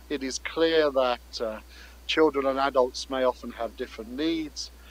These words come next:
The needs of a fifty-year-old man and a six-month-old baby girl are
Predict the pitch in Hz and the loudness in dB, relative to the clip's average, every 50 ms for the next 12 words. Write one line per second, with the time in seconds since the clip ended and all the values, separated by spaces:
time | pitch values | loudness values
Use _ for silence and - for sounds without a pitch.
0 | - - - - - 139 143 147 147 147 135 - 135 135 127 120 127 123 120 - | -20 -20 -12 -6 -4 -2 0 0 -2 -2 -2 0 2 2 2 4 0 -2 -2 -2
1 | - 147 - - - 139 131 127 123 123 123 120 117 117 110 123 131 143 147 147 | -4 -4 -4 -4 -6 -4 -2 2 2 4 4 4 2 0 -4 -2 0 0 0 0
2 | 143 143 135 127 113 113 117 - - - - 143 - - - - 127 123 123 123 | 0 -2 -4 -6 -8 -8 -8 -8 -8 -4 -6 -6 -6 -6 -6 -6 -6 -6 -6 -6
3 | - - 127 120 117 113 117 120 120 120 113 113 113 104 - 131 143 151 151 143 | -2 0 0 0 -2 -4 -4 -4 -4 -4 -6 -10 -12 -8 -4 -2 0 0 0 -2
4 | 143 - - - - - - - - - 123 | -2 -4 -12 -20 -20 -20 -20 -14 -6 -6 -4